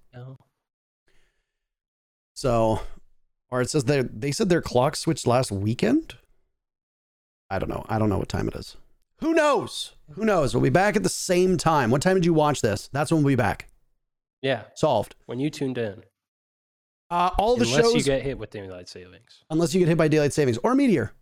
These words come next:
Speaker 2: because we don't know. Things happen. Um, everything will be uploaded to the podcasts, Spotify, Apple, and on YouTube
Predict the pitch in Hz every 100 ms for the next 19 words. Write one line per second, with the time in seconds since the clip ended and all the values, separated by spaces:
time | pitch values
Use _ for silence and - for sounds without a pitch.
0 | _ - 127 139 135 110 - - _ _
1 | _ _ _ _ _ 113 104 - - _
2 | _ _ _ _ _ - 151 165 170 170
3 | 165 165 139 - - - - _ - -
4 | - _ _ _ _ _ _ _ _ _
5 | _ _ - 185 202 208 190 180 165 165
6 | 160 160 139 - - - 147 143 139 139
7 | 135 127 - 120 131 131 123 139 151 -
8 | 151 147 - - 143 139 143 123 - 131
9 | 135 131 123 - - 165 208 208 208 185
10 | - 143 226 226